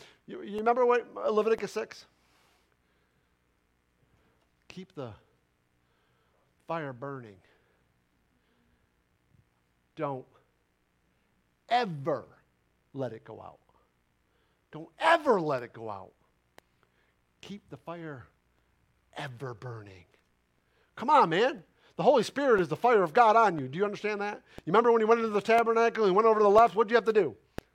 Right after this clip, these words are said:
Light up that menorah so that you could be illuminated and see,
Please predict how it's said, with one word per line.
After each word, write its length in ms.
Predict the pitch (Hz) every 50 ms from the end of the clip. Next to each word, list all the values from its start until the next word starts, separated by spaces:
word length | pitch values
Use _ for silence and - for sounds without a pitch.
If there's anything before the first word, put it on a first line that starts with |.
| - - - _ _ _ _ _ - - - _ _ _ _ -
Light 320 | 113 135 190 262 311 320
up 140 | 320 320 320
that 260 | 320 311 330 320 320 311 311 285 277
menorah 560 | 285 339 349 339 330 302 277 247 240 220 170 - _ _ _ _ _ _ _ _ _
so 180 | - - 233 220
that 120 | 214 208
you 140 | 220 233 208
could 120 | - 233
be 80 | 269 294
illuminated 540 | 294 294 294 320 311 285 285 285 277 262 247
and 140 | 240 220 -
see, 500 | - 302 330 302 262 220 160 113 -